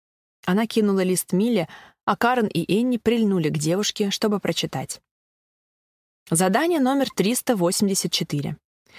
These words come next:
Объект привязан за руки во весь рост. Из одежды на нём только спортивные штаны. Участницы могут немного развлечься, показывая объекту инструменты, с которыми будут работать.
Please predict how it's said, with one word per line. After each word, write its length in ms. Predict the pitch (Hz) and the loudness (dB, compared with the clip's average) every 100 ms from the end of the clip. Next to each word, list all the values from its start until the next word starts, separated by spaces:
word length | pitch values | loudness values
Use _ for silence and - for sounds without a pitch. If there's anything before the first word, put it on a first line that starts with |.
| - - | -20 -4
Объект 460 | 196 190 269 - - | -2 2 0 -2 0
привязан 460 | 208 208 202 175 | 2 2 2 2
за 180 | 160 185 | 2 0
руки 200 | 247 262 | 0 0
во 120 | 214 | 0
весь 240 | 160 180 - | 0 0 -2
рост. 320 | 143 - - _ _ - | -4 -6 -14 _ _ 0
Из 140 | 262 | 2
одежды 380 | 285 277 254 247 | 2 2 2 2
на 100 | 220 | 2
нём 200 | 226 220 | 2 0
только 260 | 196 226 | 0 0
спортивные 520 | 240 - 165 156 156 156 | -2 -2 -2 0 0 -2
штаны. 400 | - 143 143 - _ - - - | -2 -4 -4 -8 _ -20 -12 -2
Участницы 600 | 202 220 214 202 190 185 | 0 2 2 0 0 2
могут 300 | 190 180 170 | 2 0 0
немного 340 | 170 156 151 | 0 2 0
развлечься, 540 | 151 143 151 - - 320 | 0 0 -2 0 0 0
показывая 580 | 214 240 247 214 175 | 0 0 0 2 0
объекту 600 | 147 156 143 160 226 - | 0 -4 -2 0 0 0
инструменты, 680 | 165 165 - 147 147 233 208 | -2 -2 -4 -2 0 0 -2
с 80 | - | -4
которыми 440 | 147 160 220 208 | -4 0 0 0
будут 320 | 151 156 160 | 0 -2 -2
работать. 520 | 151 147 139 - - | -2 -2 -2 -6 -12